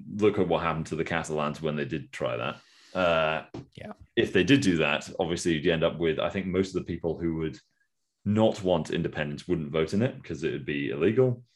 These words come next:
Speaker 1: Um, though not illegal to vote in it, but, you know, it's an illegal vote. So it's like, "We're not even going to give this the time of day." Meanwhile, people who did want independence would all go out. So you'd end up with, like, a seventy percent majority. And then, you know, the S N P would say, "Ah, we've managed to get it."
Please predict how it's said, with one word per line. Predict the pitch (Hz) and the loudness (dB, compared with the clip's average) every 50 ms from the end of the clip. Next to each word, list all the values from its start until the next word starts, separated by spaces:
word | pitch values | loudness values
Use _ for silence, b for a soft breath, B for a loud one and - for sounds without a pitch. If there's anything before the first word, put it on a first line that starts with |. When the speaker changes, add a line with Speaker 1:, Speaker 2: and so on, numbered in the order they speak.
| b b b b b b b b _ _ - | b b b b b b b b _ _ -4
Speaker 1:
Um, | 85 82 82 80 80 80 | 0 0 2 2 2 2
though | 82 95 92 92 | 4 4 6 6
not | 95 107 107 - | 6 6 6 4
illegal | - 80 80 78 76 73 | 4 2 2 2 2 0
to | 71 78 | -4 -4
vote | 69 85 87 82 - | 0 2 2 2 2
in | 85 87 76 | 0 0 -2
it, | 71 71 - - | -4 -6 -6 -6
but, | 80 73 - | -6 -6 -6
you | - | -6
know, | 80 73 69 | -6 -8 -8
it's | 69 - | -4 -4
an | 82 78 78 | -2 -2 -2
illegal | 76 78 78 82 85 - 76 73 | -2 0 0 0 0 0 -2 -4
vote. | 69 71 71 71 - - - | -2 -2 -2 -2 -2 -4 -8
So | - - 73 69 | -6 -4 -4 -4
it's | - - | -4 -4
like, | - 73 71 - - | -4 -4 -4 -2 -2
"We're | 82 80 | -2 -2
not | 78 78 - 82 | -2 -2 -4 -4
even | 82 76 | -6 -4
going | 71 76 71 | -4 -6 -4
to | 67 76 73 73 73 76 - _ | -2 -2 -2 -2 -4 -6 -6 _
give | - 80 69 | -4 -4 -2
this | 76 71 71 | -4 -6 -6
the | 80 82 | -6 -8
time | 71 - 80 73 73 | -6 -6 -6 -6 -6
of | 71 67 | -4 -4
day." | 71 82 95 113 - | -2 -2 -2 -2 -2
Meanwhile, | - 95 95 92 85 80 73 71 71 - | 0 2 2 4 4 4 2 2 0 0
people | 92 85 80 82 | -2 -2 0 -2
who | 82 | 0
did | 80 90 117 117 | 4 4 6 6
want | 120 120 98 78 | 6 6 4 4
independence | 71 76 69 - 76 73 71 73 82 - - - - | 2 0 -2 -2 -2 -2 -2 -2 -4 -6 -8 -8 -6
would | 82 82 78 71 | -4 -2 -2 0
all | 71 71 76 | 0 -2 0
go | 78 87 85 | 0 0 0
out. | 73 67 65 | 0 0 -2
So | - - 90 | -2 0 0
you'd | 85 87 | 2 4
end | 95 92 82 | 2 2 2
up | 71 65 | 2 2
with, | 80 78 | 2 2
like, | 73 73 - - | 2 0 -2 -6
a | |
seventy | 85 - - 80 76 73 80 69 | -6 -4 -2 -2 -2 -4 -8 -12
percent | - - - 78 - 71 | -8 -4 -4 -4 -4 -4
majority. | 76 69 87 82 85 87 85 127 131 139 139 - - _ | -6 -2 0 2 2 2 4 2 2 2 0 -4 -12 _
And | - 80 78 76 | -6 -6 -2 -2
then, | 80 78 71 69 69 b b b b b b b b b b b b - | -2 -2 -2 -4 -8 b b b b b b b b b b b b -4
you | 87 | -4
know, | 82 73 73 - - - - | -2 -2 -4 -6 -10 -4 -2
the | 98 92 | 0 0
S | 85 - - | 0 -2 -4
N | 82 76 | -8 -6
P | 80 80 | -4 -4
would | 76 78 76 | -4 -4 -4
say, | 80 80 78 80 | -4 -4 -2 0
"Ah, | 78 78 82 82 76 73 | 0 0 0 0 0 -2
we've | 76 82 78 65 | -2 -4 -4 -2
managed | 82 78 78 78 - | -2 -2 -2 -2 -4
to | - 80 | -2 0
get | 78 78 92 | 0 0 0
it." | 98 | 0